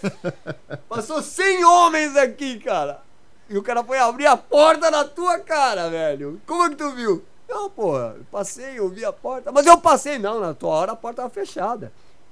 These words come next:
Eu passei uns passos atrás do senhor." Ele abriu, mas devia tá aberta. Ele abriu, me viu e fechou, eu entrei.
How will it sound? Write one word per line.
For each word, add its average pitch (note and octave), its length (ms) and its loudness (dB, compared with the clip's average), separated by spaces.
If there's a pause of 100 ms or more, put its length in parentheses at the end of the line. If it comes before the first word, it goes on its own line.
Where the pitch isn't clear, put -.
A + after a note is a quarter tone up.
(100)
Eu C3+ 80 -10
passei F3+ 340 -8
uns G#3+ 180 -14
passos A3 420 -10
atrás F3+ 260 -10
do C#3+ 60 -14
senhor." C3 240 -12
Ele C#3+ 160 -6
abriu, F#3+ 520 -4 (1040)
mas C3 160 -8
devia C3 180 -8
tá A#2+ 120 -10
aberta. F2+ 340 -16 (380)
Ele D#3+ 140 0
abriu, F#3 320 2
me A3+ 160 -6
viu E3 200 -4
e E3+ 40 -8
fechou, A3 320 -16
eu D4+ 60 -12
entrei. E3+ 280 -18